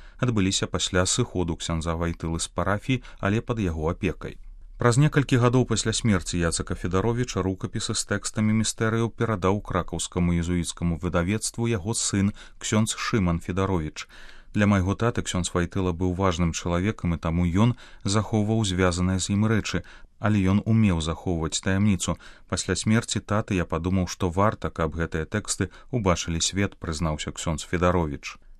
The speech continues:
Выдавецтва «Вам» вырашыла апублікаваць тэксты, бо, як сказаў яго галоўны рэдактар, айцец Яцек Сепсяк, дакумент з'яўляецца напамінам пра ксяндза Вайтылу, маладога святара,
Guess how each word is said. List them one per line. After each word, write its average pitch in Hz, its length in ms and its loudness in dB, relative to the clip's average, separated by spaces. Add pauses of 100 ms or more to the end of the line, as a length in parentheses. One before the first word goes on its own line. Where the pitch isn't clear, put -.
(140)
Выдавецтва 95 720 2
«Вам» 104 320 2
вырашыла 104 480 0
апублікаваць 90 720 0
тэксты, - 400 -4
бо, 82 160 -2
як 80 160 -2
сказаў 87 400 0
яго 85 240 -2
галоўны 90 480 2
рэдактар, 85 480 0
айцец 82 400 -4
Яцек 85 320 -2
Сепсяк, - 560 -2 (160)
дакумент 127 400 4
з'яўляецца 123 480 4
напамінам 110 560 4
пра 98 160 0
ксяндза 95 400 2
Вайтылу, 95 480 2
маладога 85 480 0
святара, 92 640 0